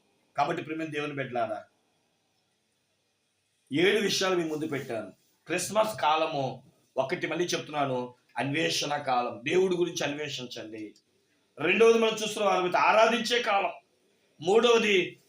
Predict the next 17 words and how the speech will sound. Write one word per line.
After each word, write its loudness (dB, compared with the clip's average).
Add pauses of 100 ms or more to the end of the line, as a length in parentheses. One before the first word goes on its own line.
బహుమానాల 4
కాలం, 2
అర్పణల 2
కాలం. 2 (640)
నాలుగవది 4
మనం 0 (120)
చూస్తే -2 (180)
ఆటంకాలు 2
ఎదుర్కొనే 0 (300)
కాలం -2
లేదా -4
దినాలు. -2 (800)
ఐదవది 0 (280)
ఆనందించే 2
దినాలు. -2 (480)
ఆరవది 4
మనం -2